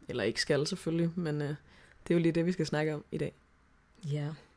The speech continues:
Speaker 2: Og Digte, nu her, hvor du har været på højskole, har du oplevet alkoholkulturen som... Altså, hvordan har du oplevet det på højskole? Fordi der er jo helt klart en eller anden stereotyp om, at man bare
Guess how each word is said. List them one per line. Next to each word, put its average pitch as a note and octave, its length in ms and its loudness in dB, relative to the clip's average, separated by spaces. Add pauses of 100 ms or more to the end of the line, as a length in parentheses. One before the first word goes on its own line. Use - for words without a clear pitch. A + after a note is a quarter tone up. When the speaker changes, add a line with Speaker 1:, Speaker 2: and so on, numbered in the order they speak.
(680)
Speaker 2:
Og E3+ 160 2
Digte, E3 260 6
nu G3 140 12
her, G3 140 12
hvor F3 120 8
du F3 140 4
har F3 160 6
været E3 320 10 (160)
på - 120 -2
højskole, D#3+ 920 6 (1300)
har F#3+ 160 10
du A3 220 12
oplevet F3+ 800 10
alkoholkulturen D#3+ 1300 4
som... D3+ 460 4 (180)
Altså, E3 120 4
hvordan F#3+ 200 12
har F#3+ 100 10
du F#3 80 8
oplevet F3+ 400 10
det E3 100 4
på - 80 -2
højskole? D#3 420 4
Fordi D#3+ 140 0
der - 80 2
er - 140 8
jo F3 60 12
helt G3 320 10
klart - 420 4 (600)
en F3+ 180 10
eller D3+ 200 4
anden D3+ 280 0
stereotyp E3 760 4
om, D#3 280 4
at - 240 0 (640)
man E3 220 8
bare D3+ 420 4